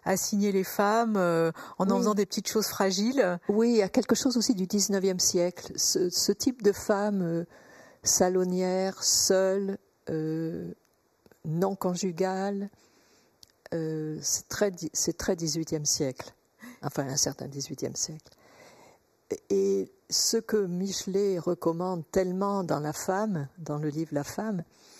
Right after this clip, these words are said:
Speaker 2: euh, c-, c'est une version, euh, c'est drôle parce que j'ai lu depuis un texte de Flaubert sur Michelet, et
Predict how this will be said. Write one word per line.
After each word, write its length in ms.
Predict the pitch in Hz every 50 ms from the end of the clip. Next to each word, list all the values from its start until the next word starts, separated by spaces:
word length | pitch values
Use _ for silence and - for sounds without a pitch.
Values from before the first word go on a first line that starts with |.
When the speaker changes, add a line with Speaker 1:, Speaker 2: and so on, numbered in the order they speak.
| - - - - - - - _ _ -
Speaker 2:
euh, 840 | 180 165 160 156 156 151 151 151 151 151 147 156 156 156 - 196 214 277 _ _ _ _ _ _ _ _ - - 190 196
c-, 220 | 185 - - - _ -
c'est 680 | - - - - - - - 170 175 185 185 - - _ _ _ _ _ -
une 160 | 160 156 156
version, 800 | 151 165 160 160 - - - - - 170 170 180 180 175 165 156
euh, 260 | 147 147 143 143 147 147 147 147 - _ _ - _ _ - - - - - - _ _ _ - - - _ _ _ _ - -
c'est 200 | - - - 156
drôle 220 | - - 180 190
parce 160 | - 202 190 -
que 80 | 151
j'ai 100 | 139 151
lu 160 | 151 156 170
depuis 320 | 156 170 160 - - - 175
un 100 | 160 156
texte 360 | - - 170 170 - - 151
de 80 | 160 156
Flaubert 580 | 151 - - 165 165 156 170 175 180 175 -
sur 440 | - - - - - - 202 202 180
Michelet, 600 | 185 170 170 170 - - 175 165 180 208 262 - -
et 80 | 156